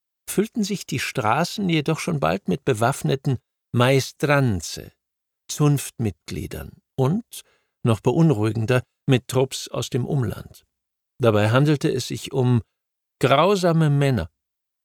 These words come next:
so gut wie ohne menschliche Gefühle, ebenso blutrünstig wie rüpelhaft, hässliche Leute,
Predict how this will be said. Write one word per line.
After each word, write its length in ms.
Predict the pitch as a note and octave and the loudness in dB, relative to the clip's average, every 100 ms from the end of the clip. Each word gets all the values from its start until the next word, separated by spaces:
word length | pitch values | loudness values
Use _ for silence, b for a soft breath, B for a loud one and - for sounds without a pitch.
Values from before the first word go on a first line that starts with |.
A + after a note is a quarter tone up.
| - | -4
so 120 | C3 | 0
gut 220 | A#2 D#3+ D3+ | 2 2 2
wie 120 | C#3+ | 0
ohne 300 | - F#3+ F3 | 2 4 4
menschliche 580 | D3+ D#3+ - E3 - D3 | 4 2 0 -4 -4 -4
Gefühle, 540 | C#3+ - E2 C#2 - _ _ _ _ _ _ - | -4 -6 -6 -6 -6 _ _ _ _ _ _ -2
ebenso 380 | D3+ D3+ C#3+ | 2 2 2
blutrünstig 880 | B2+ C#3 E3 D3+ D3+ D3 - C#3+ - | 2 4 2 2 0 0 -4 -10 -6
wie 80 | D3 | -2
rüpelhaft, 720 | C3 D#3 C3 G2+ F#2+ E2+ - _ _ _ _ - | 0 0 -2 -2 -2 -4 -10 _ _ _ _ 0
hässliche 540 | D3 E3 - E3+ - D#3 | 2 2 0 -2 0 2
Leute, 500 | D3+ E3 F3 - | 4 4 4 0